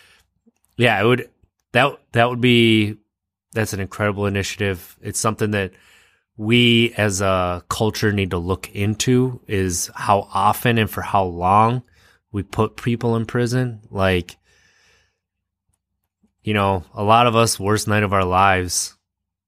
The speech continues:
we don't end up in prison, but some of us do. Like,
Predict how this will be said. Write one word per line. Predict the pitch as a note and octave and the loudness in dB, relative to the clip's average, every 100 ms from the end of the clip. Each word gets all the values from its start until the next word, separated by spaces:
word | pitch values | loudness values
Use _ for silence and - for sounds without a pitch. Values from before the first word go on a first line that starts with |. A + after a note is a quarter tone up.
| _ _ _ D3 | _ _ _ -6
we | G#2+ | 0
don't | G#2+ G#2+ | 2 2
end | G#2+ G2+ | 2 2
up | G2 | 0
in | G2 | -4
prison, | F2+ F#2 F2 E2+ E2 _ | -4 -4 -4 -8 -12 _
but | - - | -12 -4
some | G#2 | -2
of | G2 F#2+ | 0 -2
us | F#2+ F2+ | -2 -4
do. | E2+ F#2+ E2+ D2 - | -2 -2 -2 -10 -8
Like, | F#2 F2 E2+ | -4 -4 -4